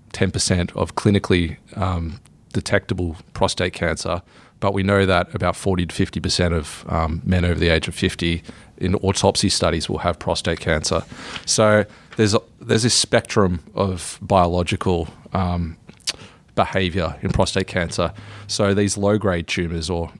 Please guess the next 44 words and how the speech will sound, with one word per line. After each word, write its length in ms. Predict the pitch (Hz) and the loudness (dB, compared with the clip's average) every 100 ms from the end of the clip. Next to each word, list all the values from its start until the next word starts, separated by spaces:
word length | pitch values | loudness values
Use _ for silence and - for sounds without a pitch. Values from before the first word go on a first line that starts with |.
| - | -10
um, 220 | 87 85 | -8 -4
have 180 | 95 90 | -4 -2
quite 200 | 98 85 | 0 -2
an 100 | 85 | -2
indolent 500 | 95 90 85 87 - | -2 0 -2 -4 -4
behavior. 580 | 90 87 85 87 85 - - - - _ | -2 0 0 -2 -4 -6 -16 -20 -20 _
And 200 | - 95 | 0 4
then 240 | 98 92 87 _ _ _ _ _ - | 6 4 2 _ _ _ _ _ -2
that 240 | 98 - - - | -2 -2 -10 -16
spectrum 440 | 123 - 104 90 98 | -8 -2 0 0 -2
goes 180 | 92 85 | -4 -2
all 140 | 95 | -2
the 60 | 87 | -2
way 120 | 85 | -2
through 240 | - 92 | -2 -6
to 180 | 82 87 | -4 -4
highly 280 | 85 87 82 | 0 0 0
aggressive 380 | 80 85 - 87 | 0 -2 -2 -4
tumors, 400 | - 85 82 - | 0 0 0 0
which, 400 | 85 - - - - - - | 0 2 0 -2 -8 -20 -6
uh, 100 | 95 - | -4 -2
will, 360 | 98 92 90 - - | 0 2 2 0 2
um, 380 | 92 87 82 - | 2 4 2 -2
which 320 | - - - | -2 -2 0
will 80 | 95 | 0
kill 240 | - 90 82 | 0 0 -2
the 80 | |
patient. 480 | - 92 87 - 80 - - | -2 0 0 0 -2 -6 -12
So 420 | - - 127 123 | -6 0 2 2
the 180 | 113 120 | 0 -2
fact 320 | - 127 - | 0 -2 0
that 100 | - | 0
we 100 | 123 | 0
have 260 | 92 101 90 | 2 0 2
these 220 | 98 87 | -2 -2
low-grade 500 | 92 95 95 92 87 | 0 0 2 0 0
tumors, 720 | - 95 92 85 82 85 - - - | -2 -2 0 -2 -2 -4 -6 -8 -10
we 200 | 131 123 | -2 2
don't 280 | 123 120 113 | 4 4 6
wanna 280 | 104 95 | 6 4
necessarily 720 | 92 98 - 98 98 95 90 | 4 0 0 2 2 2 0
overtreat 640 | 92 92 92 92 - 90 - | 0 0 0 -2 -2 -2 -2
the 80 | |
patient 520 | 87 95 87 - 87 | -2 0 0 0 -2